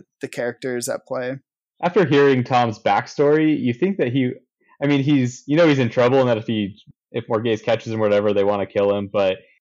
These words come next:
Speaker 2: I mean, he obviously had an influential and, and cared about Morghese, and so you think that he would, you know, wanna help out and make sure that everything's going okay there. So I thought it was a little weird that they just ran away super quick.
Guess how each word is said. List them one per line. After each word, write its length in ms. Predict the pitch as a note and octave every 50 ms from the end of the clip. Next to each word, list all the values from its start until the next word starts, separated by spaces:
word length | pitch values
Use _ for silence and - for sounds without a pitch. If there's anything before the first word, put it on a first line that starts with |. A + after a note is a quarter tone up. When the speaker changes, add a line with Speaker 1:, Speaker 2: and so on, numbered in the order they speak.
| _ _ _ -
Speaker 2:
I 40 | C3+
mean, 100 | C3+ C#3
he 80 | C3+ C#3
obviously 300 | D3+ F#3 G3 F#3 - C#3+
had 140 | C#3+ C3+ A#2+
an 140 | A2 A2+
influential 680 | - C3 B2 C3+ C3 B2+ B2 - C3 A2+ A2 G2+ - -
and, 240 | - A#2 G#2+ F#2+ D2+
and 180 | A2+ G#2+ G#2 -
cared 160 | B2 B2+ C3+
about 240 | B2 B2 A#2+ A#2 A2+
Morghese, 560 | A2+ G#2+ G#2 G#2 G#2+ A2 A#2 C3 C#3 C3+ - - -
and 120 | G#2+ G#2+
so 520 | - - A2+ G#2+ G#2 G2+ G2 F#2+ F#2 - _ _ _ _ _ _ _ -
you 100 | A2 G#2+
think 180 | - C#3+ C3 C3
that 140 | B2 G#2
he 100 | G#2+ A#2+
would, 200 | G#2+ A2 G#2+ G2 G2 - _ _ -
you 100 | - G#2+
know, 100 | G2 F#2+
wanna 240 | G2 G#2 G#2+ G#2+ G2
help 240 | G#2 A2+ G#2 -
out 200 | G#2+ G2+ G2+ G2+
and 100 | F#2+ F#2+
make 140 | F#2+ F#2 F2+
sure 220 | - - F#2+ F#2 F2+
that 260 | F2+ F2 F2 F2 - _ _ _ -
everything's 360 | A2+ G2+ F#2 F#2 G#2 F#2+ F#2
going 220 | G2 F#2 F2+ F2+ F2
okay 320 | F2 E2+ - F2+ F2+ F2+
there. 220 | F#2 G#2 G#2 A2 G#2+
So 120 | - G#2+
I 60 | G2 -
thought 180 | - C3+ C3
it 40 | B2
was 120 | A2+ G#2 G2
a 40 | F#2+
little 240 | G2+ G#2 G#2 G2+
weird 220 | F#2+ F#2 F2+ F2+ E2+
that 80 | F2 -
they 100 | F#2 F2+
just 180 | E2+ F2+ F2
ran 180 | F#2 F#2 F2+ F2
away 220 | F2+ F2 F2 E2+ E2
super 280 | - - E2+ - - _
quick. 180 | - E2 E2